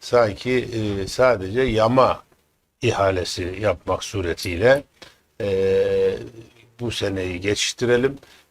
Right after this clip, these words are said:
E, serim asfaltı dediğimiz sıfırdan, e, asfalt yapma işinden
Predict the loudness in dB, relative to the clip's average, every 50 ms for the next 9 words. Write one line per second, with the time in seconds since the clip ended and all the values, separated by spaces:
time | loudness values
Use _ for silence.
0 | _ -8 -6 -6 -6 -6 -6 -4 0 2 2 4 4 4 2 2 0 -2 -2 -2
1 | -2 -2 -2 -4 -4 -4 -4 -4 -2 -4 -4 -4 -4 -4 -4 -2 -2 -2 0 0
2 | 0 2 4 4 4 4 2 -2 -8 -8 -6 -4 -4 -4 -4 -6 -4 -4 -4 -4
3 | -2 0 0 0 0 -2 -2 -4 -4 -4 -6 -8 -8 -8 -8 -10 -10 -6 -4 -4
4 | -4 -4